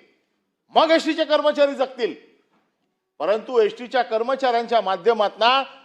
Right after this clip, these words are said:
त्यांच्या गळ्यावरती सुरी फिरवून तुम्ही एसटी मारली असा माझा तुमच्यावरती आरोप आहे. एसटी तुमची नाही आहे, एसटी सर्वसामान्य माणसाची आहे, परंतु तुम्ही राजकारणासाठी मारली. तुमचं राजकारण, तुमच्या राजकारणाच्या पोळ्या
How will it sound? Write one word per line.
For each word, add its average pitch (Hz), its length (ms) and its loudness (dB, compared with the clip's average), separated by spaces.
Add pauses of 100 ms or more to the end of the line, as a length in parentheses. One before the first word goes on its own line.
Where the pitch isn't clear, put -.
(200)
त्यांच्या 214 360 4
गळ्यावरती 247 540 6
सुरी 220 240 -4
फिरवून 226 480 4 (580)
तुम्ही 190 200 2
एसटी 202 340 0
मारली 240 920 0
असा 165 180 -2
माझा 180 240 -2
तुमच्यावरती 160 380 -4
आरोप 139 300 -4
आहे. 107 100 -8 (1500)
एसटी 175 240 -4
तुमची 254 300 -4
नाही 320 180 4
आहे, 330 140 6
एसटी 285 180 -8
सर्वसामान्य 277 540 -2
माणसाची 262 520 -4
आहे, 180 120 -2 (640)
परंतु 220 320 2
तुम्ही 254 220 4
राजकारणासाठी 277 840 2
मारली. 202 400 0 (840)
तुमचं 240 360 4
राजकारण, 285 520 2
तुमच्या 262 400 0
राजकारणाच्या 269 560 2
पोळ्या 254 220 6